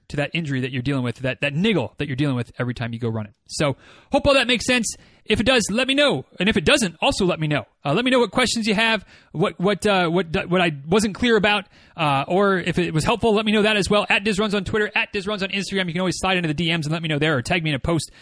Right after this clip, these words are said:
Appreciate that as well. You can also shoot an email, dizruns at gmail dot com. And again, you can head over to the show notes today. Diz Runs dot com slash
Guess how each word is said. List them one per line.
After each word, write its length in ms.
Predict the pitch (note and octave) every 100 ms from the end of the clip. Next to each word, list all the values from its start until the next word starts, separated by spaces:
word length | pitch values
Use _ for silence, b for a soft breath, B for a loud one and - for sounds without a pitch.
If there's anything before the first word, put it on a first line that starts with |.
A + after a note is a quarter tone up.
| B
Appreciate 420 | - F3+ F#3+ D3
that 180 | E3 E3
as 180 | D3 B2+
well. 180 | E3 E3+
You 60 | D3
can 100 | F#3
also 180 | E3
shoot 180 | - G3
an 120 | D#3
email, 260 | G#3 G3 C#3+
dizruns 440 | A#2+ F#3+ E3 G#3 D#3+ B B B
at 140 | F3+
gmail 280 | D3+ F#3 F3+
dot 160 | E3+ E3+
com. 220 | E3 E3
And 40 |
again, 200 | C#3+ D3
you 60 | D3
can 100 | C3+
head 180 | E3 E3
over 200 | D#3+ D3+
to 60 |
the 60 | C#3
show 180 | - F3+
notes 160 | D#3+
today. 260 | D#3+ E3+ D#3+ B B -
Diz 140 | C4+
Runs 160 | C4+ G#3+
dot 160 | A#3+
com 200 | A#3+ A#3+
slash 220 | A3+ A3+